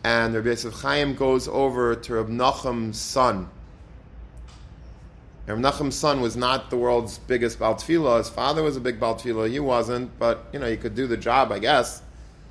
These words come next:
And he said, he gave him the talus, he says, or he had the talus, he said, "Go up to Musaf."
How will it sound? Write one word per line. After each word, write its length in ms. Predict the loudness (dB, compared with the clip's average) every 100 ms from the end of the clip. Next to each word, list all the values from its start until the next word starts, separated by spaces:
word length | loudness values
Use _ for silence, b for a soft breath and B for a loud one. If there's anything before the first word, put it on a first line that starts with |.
| B B -20 -4
And 600 | 2 4 4 0 -4 -6 -12 -18 -20 -20 -18 -18 -14
he 100 | -12
said, 420 | -8 0 4 4 0
he 80 |
gave 280 | -2 0 2
him 340 | 0 -4 -6 -8
the 80 |
talus, 500 | -10 -2 2 2 0
he 80 | -8
says, 600 | -6 0 0 0 -6 -10
or 100 | -8
he 60 | -4
had 220 | -2 -2
the 60 | -2
talus, 380 | 0 0 0 -4
he 80 |
said, 380 | -6 0 2 0 -6 B B -18 -12 0
"Go 140 | 2
up 140 | 2 -2
to 60 |
Musaf." 420 | -2 -2 -4 -8